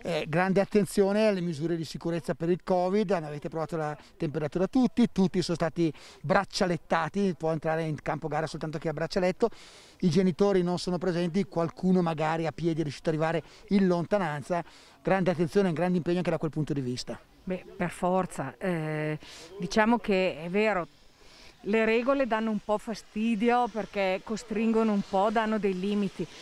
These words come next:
Speaker 2: però se si vuole continuare bisogna assolutamente rispettare i protocolli di sicurezza e noi ci teniamo moltissimo e facciamo tutto quello che dobbiamo fare, anzi spero che lo facciano anche per quando apriranno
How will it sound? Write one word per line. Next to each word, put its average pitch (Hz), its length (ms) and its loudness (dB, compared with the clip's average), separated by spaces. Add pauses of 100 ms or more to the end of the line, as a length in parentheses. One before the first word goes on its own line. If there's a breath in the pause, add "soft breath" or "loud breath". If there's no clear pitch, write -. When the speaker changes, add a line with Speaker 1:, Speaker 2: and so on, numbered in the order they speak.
(240 loud breath)
Speaker 2:
però 285 220 2
se 302 140 -6
si 269 180 -2
vuole 247 340 2
continuare 226 680 -2
bisogna 233 460 0
assolutamente 233 760 -2
rispettare 196 1000 -2 (380 loud breath)
i 254 100 -4
protocolli 247 720 -2
di 240 100 0
sicurezza 160 840 -4 (320 loud breath)
e - 80 -2
noi 240 160 6
ci - 140 -4
teniamo 220 400 2
moltissimo 294 1040 4
e 190 380 0
facciamo 226 400 -2
tutto 285 220 -6
quello 202 240 -2
che 226 120 -4
dobbiamo 190 340 0
fare, 180 380 -4 (380 loud breath)
anzi 214 320 -2
spero 226 460 2
che 381 120 -4
lo 339 100 0
facciano 214 460 -2
anche 196 400 -2
per 269 160 -4
quando 202 300 -2
apriranno 190 720 -2